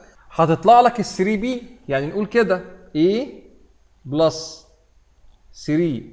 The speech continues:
times B plus C، دي هت equals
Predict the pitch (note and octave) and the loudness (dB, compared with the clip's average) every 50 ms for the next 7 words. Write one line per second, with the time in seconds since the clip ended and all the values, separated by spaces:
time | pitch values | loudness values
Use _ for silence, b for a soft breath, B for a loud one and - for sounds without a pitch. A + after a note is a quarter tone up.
0 | - - - D#3+ D#3+ D3+ C3 G#2+ F#2+ G2 G2 G2 - - - - A2+ A2+ B2+ D3 | -14 -8 -4 -2 -2 -2 -4 -6 -8 -12 -14 -16 -20 -20 -18 -16 -12 -8 -6 -4
1 | D#3+ F3 F3+ D3+ C3 C3+ C3+ C#3+ - - - - F3+ E3+ D3+ C3 C3 - - - | -2 -2 -2 -2 -2 -4 -4 -4 -4 -8 -8 -6 -6 -6 -6 -8 -10 -16 -20 -20
2 | - _ _ _ _ _ _ _ _ - A#2 B2+ B2 C3 C#3+ C#3+ F#3+ G3 F#3 - | -20 _ _ _ _ _ _ _ _ -10 -8 -6 -4 -4 -4 -4 -4 -6 -6 -4
3 | C#3+ A#2 G2 F#2+ F#2 | -6 -6 -6 -8 -12